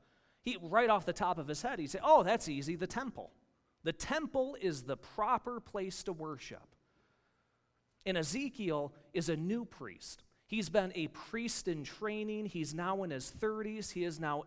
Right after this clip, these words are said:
able to take over the temple duties all on his own. And when he hits the age of thirty and he's able to take over the temple duties all on his own, God removes his people from the temple,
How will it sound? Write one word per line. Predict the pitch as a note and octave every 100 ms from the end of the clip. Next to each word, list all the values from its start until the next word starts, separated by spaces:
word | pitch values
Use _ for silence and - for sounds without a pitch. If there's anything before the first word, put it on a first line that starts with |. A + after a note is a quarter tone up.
| F#3+
able | G#3+ B3 A3+ A#3
to | D3
take | - A3 B3
over | A#3 A3+ G3
the | E3
temple | - F#3+ F3+ F#3+
duties | D#3 D3+ C3 B2 B2 - - - -
all | E3+ A3 A3
on | F#3+
his | F3+ D#3+
own. | - C#3 A#2 A#2 A#2 - -
And | D#3+ D#3
when | D#3
he | D3 B2
hits | - - C#4+ -
the | - G#3
age | G#3+ A3+ A3
of | G3
thirty | - E3+ C3+ B2+ B2+
and | C#3
he's | C3 C3+
able | G3+ F#3+
to | F3
take | D3+ - D#3+ -
over | F#3 G#3+ A#3+
the | G#3
temple | - G3 F3+ E3+
duties | D#3 D#3 D3 C3
all | C3+ F3 A3+
on | A3
his | G#3+ F#3
own, | D3 A2+ G#2+ A#2 - _ _ _ _ _ _ _ _ -
God | D#3+ E3+ F#3
removes | E3 D#3 D3+ D#3+ D3+ -
his | C#3+ -
people | - E3 C#3+ G#2 F2 F#2 _ _ _ _ _ _
from | - D#3 E3+
the | D3+
temple, | - A#2+ G2 G2 F#2